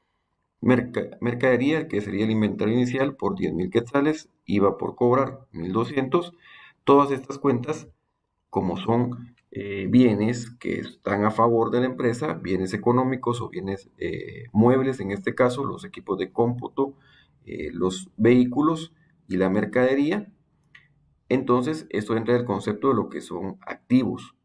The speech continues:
bienes y derechos a favor de la empresa. Y por otro lado, también tiene deuda por el equipo de cómputo por el cual se firmaron pagarés por quince mil quetzales,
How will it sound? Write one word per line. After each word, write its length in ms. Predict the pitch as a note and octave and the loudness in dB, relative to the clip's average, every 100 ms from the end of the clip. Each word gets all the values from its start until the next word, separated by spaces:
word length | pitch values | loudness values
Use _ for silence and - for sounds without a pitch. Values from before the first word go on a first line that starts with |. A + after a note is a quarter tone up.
| - | -6
bienes 380 | F#2 G2+ A#2+ | 0 0 0
y 40 | A2 | -2
derechos 360 | F2 F2 G2 | -2 -2 -4
a 80 | G#2 | -4
favor 260 | G#2 C2+ D2+ | -6 -6 -4
de 100 | E2 | -2
la 60 | |
empresa. 440 | F#2 F#2+ B2+ B2 - _ _ _ _ _ | 0 2 2 2 -10 _ _ _ _ _
Y 120 | C3 | -4
por 160 | B2+ C3 | 2 2
otro 220 | B2 D3+ | 2 0
lado, 300 | C3+ B2 C#3 | 2 4 2
también 360 | G#2+ F2 F#2+ F#2 | 0 -2 -4 -2
tiene 380 | A2 G#2+ C#3 - | -2 0 -2 -6
deuda 520 | F2+ F#2 F#2+ G#2 A2+ | -4 0 2 2 0
por 340 | - G#2+ - - _ | 0 -4 -4 -12 _
el 140 | F#2+ E2+ | -4 -4
equipo 320 | E2 E2+ A#2 | -6 -2 0
de 100 | A#2+ | 0
cómputo 460 | C3 - - - | -2 -2 -4 -4
por 140 | E2 E2 | -4 -4
el 80 | D2 | -2
cual 220 | E2 F#2 | -2 -2
se 120 | G2+ | -4
firmaron 440 | G2+ F2+ F#2+ G2+ | -6 -2 -2 0
pagarés 540 | - C3+ C#3 C#3+ - _ _ _ _ _ | 0 2 2 -2 -6 _ _ _ _ _
por 200 | - - | -10 -8
quince 280 | E2 E2 | -10 -10
mil 160 | F#2 F#2 | -8 -2
quetzales, 600 | A#2+ B2 - C#3+ E3 - | -2 -2 0 0 0 -8